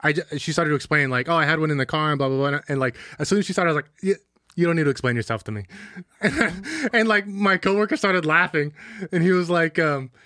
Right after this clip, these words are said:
you know what's funny is, like, she saw, she laughed too. She's like, she saw that as, like, a joke of being like, "It,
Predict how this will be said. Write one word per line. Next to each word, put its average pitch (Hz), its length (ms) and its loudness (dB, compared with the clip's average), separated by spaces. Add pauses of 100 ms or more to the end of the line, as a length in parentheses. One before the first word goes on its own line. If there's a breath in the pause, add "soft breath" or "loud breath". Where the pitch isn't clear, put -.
(120)
you 160 80 0
know 175 80 4
what's 165 120 -2
funny 185 180 2
is, 156 120 0
like, 123 120 -2
she 180 180 -2
saw, 156 200 -4
she 185 160 0
laughed 151 240 2
too. 139 140 0
She's 135 160 -4
like, 127 120 0
she 190 120 0
saw 160 180 0
that 139 180 0
as, 131 120 0
like, 127 140 0
a 123 60 -2
joke 127 260 0
of 117 80 -10
being 127 140 -2
like, 127 160 0
"It, 160 180 -6